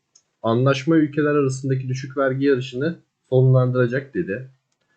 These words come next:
Avrupa Merkez Bankası'nın yeni stratejilerinin uygulanmaya alınacağı Temmuz toplantısında Amerika Başkanı, Amerika Merkez Bankası Başkanı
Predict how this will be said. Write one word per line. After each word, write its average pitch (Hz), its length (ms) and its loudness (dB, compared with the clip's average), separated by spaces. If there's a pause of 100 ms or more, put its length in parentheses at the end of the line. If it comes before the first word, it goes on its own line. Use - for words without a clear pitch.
(240)
Avrupa 147 320 4
Merkez 160 400 2
Bankası'nın 160 500 2
yeni 151 240 2
stratejilerinin 147 880 -4
uygulanmaya 139 760 -2
alınacağı 135 580 -2
Temmuz 135 360 -6
toplantısında 131 1000 -4 (600)
Amerika 135 440 2
Başkanı, 135 560 0 (280)
Amerika 120 580 0
Merkez 117 460 0
Bankası 127 420 0
Başkanı 127 540 0